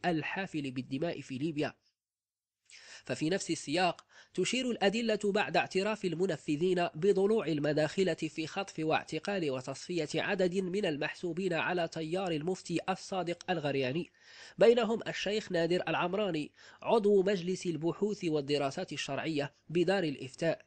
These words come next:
الليبية، والذي أثارت حادثة تصفية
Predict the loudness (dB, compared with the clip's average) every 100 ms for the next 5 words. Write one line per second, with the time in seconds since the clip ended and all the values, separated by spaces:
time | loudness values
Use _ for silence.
0 | 0 4 4 4 2 0 -2 _ _ -20
1 | 0 4 6 6 4 2 2 2 0 0
2 | 0 0 0 -2 -4 -4 -6 -6 -6 -6
3 | -2